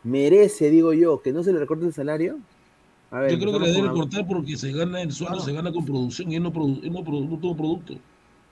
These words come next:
Speaker 2: Fue eliminado por un equipo pedorro, que tenía puros suplentes. O sea,
Speaker 1: A ver,
Speaker 3: Ah,
Speaker 1: eh, Gabriel, a ver,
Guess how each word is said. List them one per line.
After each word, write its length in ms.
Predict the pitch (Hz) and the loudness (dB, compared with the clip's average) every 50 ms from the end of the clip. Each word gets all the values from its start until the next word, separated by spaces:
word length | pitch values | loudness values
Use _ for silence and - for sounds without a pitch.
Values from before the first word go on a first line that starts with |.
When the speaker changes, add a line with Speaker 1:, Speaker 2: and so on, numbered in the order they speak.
| _ _ | _ _
Speaker 2:
Fue 80 | - 147 | -6 -2
eliminado 400 | 160 170 156 151 160 175 175 160 | 0 0 2 2 0 0 -2 -2
por 120 | 139 160 | -2 -4
un 80 | 165 160 | -4 -4
equipo 280 | 147 156 170 151 165 131 | -4 -4 -4 -6 -6 -6
pedorro, 500 | 135 131 143 175 185 160 135 123 113 - _ _ _ - - _ _ _ _ _ _ _ _ _ _ _ _ _ | -4 -4 -2 -2 -2 -2 -4 -4 -6 -8 _ _ _ -20 -20 _ _ _ _ _ _ _ _ _ _ _ _ _
que 60 | - 104 | -14 -8
tenía 260 | 123 135 151 160 139 | -4 -4 -2 -2 -2
puros 200 | 151 175 165 139 | -2 -2 -2 -2
suplentes. 560 | 131 120 165 160 135 - - - - - - _ _ _ _ | -2 -2 -2 -4 -4 -4 -8 -12 -18 -20 -20 _ _ _ _
O 20 | |
sea, 320 | - - 127 127 113 - - _ _ _ _ _ _ _ _ _ _ _ _ _ _ _ _ _ _ _ _ _ _ - | -18 -14 -14 -12 -12 -14 -16 _ _ _ _ _ _ _ _ _ _ _ _ _ _ _ _ _ _ _ _ _ _ -8
Speaker 1:
A 100 | 131 127 131 | -6 -2 2
ver, 220 | 139 143 139 135 | 2 4 4 4
Speaker 3:
Ah, 60 | 131 | 2
Speaker 1:
eh, 540 | 127 127 127 123 123 123 123 120 117 - - - _ _ _ _ _ _ - 131 123 - - - | 2 2 2 2 2 2 0 0 -2 -4 -6 -14 _ _ _ _ _ _ -12 -12 -12 -12 -14 -12
Gabriel, 640 | 131 117 131 131 131 135 143 156 156 151 139 131 127 | -10 -8 -6 -4 -2 0 2 4 4 4 4 2 2
a 80 | 131 135 | 0 0
ver, 360 | 143 139 135 127 120 120 | 0 0 0 -2 -2 -4